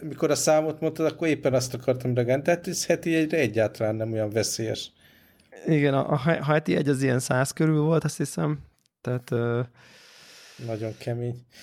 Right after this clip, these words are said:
Speaker 1: Hát figyelj,
Speaker 2: Ö,
Speaker 1: én is, én is oda tettem a bulizásnak. Nekünk a múlt hét volt ilyen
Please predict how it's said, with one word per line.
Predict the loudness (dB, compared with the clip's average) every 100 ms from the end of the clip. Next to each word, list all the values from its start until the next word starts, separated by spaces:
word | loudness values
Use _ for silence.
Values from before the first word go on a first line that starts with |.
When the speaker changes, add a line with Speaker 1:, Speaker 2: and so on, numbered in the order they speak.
| -2
Speaker 1:
Hát | -2 0
figyelj, | 0 4
Speaker 2:
Ö, | 4 4
Speaker 1:
én | 4
is, | 0 0
én | 0
is | 0 0
oda | 0 0
tettem | 0 -2 2 2
a | 2
bulizásnak. | 2 2 4 4 2 2 -2 -2
Nekünk | -4 -4 -6 0
a | 2 2 -2 -14 -20 _ _
múlt | 0 2 4
hét | 2 2 0
volt | 0 0 2
ilyen | 2 2 2 -4